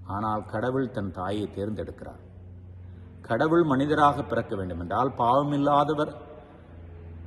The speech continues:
மனிதராக பிறக்க வேண்டுமென்றால், அவர் பிறக்கக்கூடிய அந்த இடத்திலே சாத்தானுக்கோ தீமைக்கோ பாவத்திற்கோ இடமே இருக்கக்கூடாது.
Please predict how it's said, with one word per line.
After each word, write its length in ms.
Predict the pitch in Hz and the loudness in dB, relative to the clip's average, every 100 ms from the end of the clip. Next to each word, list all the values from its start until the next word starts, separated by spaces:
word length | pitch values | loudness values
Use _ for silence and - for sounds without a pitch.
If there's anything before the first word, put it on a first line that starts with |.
| - | -10
மனிதராக 600 | 95 110 135 160 147 131 | -2 0 4 6 6 6
பிறக்க 340 | 104 117 117 127 | 4 0 2 0
வேண்டுமென்றால், 680 | 113 98 95 85 120 156 160 - - - | 0 -2 -4 -2 0 0 -2 -10 -14 -8
அவர் 320 | 98 113 110 | -2 0 0
பிறக்கக்கூடிய 760 | - 143 160 165 - 160 151 151 | 0 0 0 -4 0 2 4 4
அந்த 220 | 123 113 | 2 2
இடத்திலே 960 | 107 117 139 - 135 113 143 165 - - - - - - - | 0 4 2 2 0 2 4 2 -2 -16 -16 -18 -18 -10 0
சாத்தானுக்கோ 800 | 123 139 151 143 127 - 156 156 | 2 4 6 4 4 2 0 0
தீமைக்கோ 600 | 139 143 127 - 147 151 | 0 2 0 2 0 2
பாவத்திற்கோ 720 | 117 123 131 110 - 147 147 | 2 2 2 0 -4 -2 0
இடமே 320 | 117 127 139 | 2 2 2
இருக்கக்கூடாது. 680 | 127 107 101 82 90 80 | 2 0 -2 -6 -6 -6